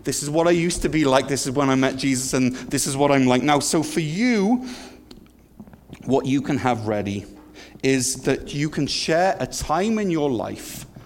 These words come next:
that if Jesus wasn't there, you would have lost it.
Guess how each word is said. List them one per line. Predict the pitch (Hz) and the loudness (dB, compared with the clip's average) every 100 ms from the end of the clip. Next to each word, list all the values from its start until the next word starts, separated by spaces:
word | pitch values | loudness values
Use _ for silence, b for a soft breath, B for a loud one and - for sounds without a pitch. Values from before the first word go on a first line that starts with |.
| B B B B _ _ _ - | B B B B _ _ _ -8
that | 135 117 | -6 -6
if | - - | -10 -12
Jesus | - 170 208 220 190 196 - | -6 -2 0 0 -2 -4 -2
wasn't | 147 139 131 120 - | -2 0 -2 -2 -4
there, | 95 95 104 - - B B B B B | -4 -2 -4 -8 -18 B B B B B
you | 123 185 | -6 -2
would | 156 | 0
have | 110 101 | -2 -2
lost | 92 - - | -6 -6 -8
it. | 101 | -8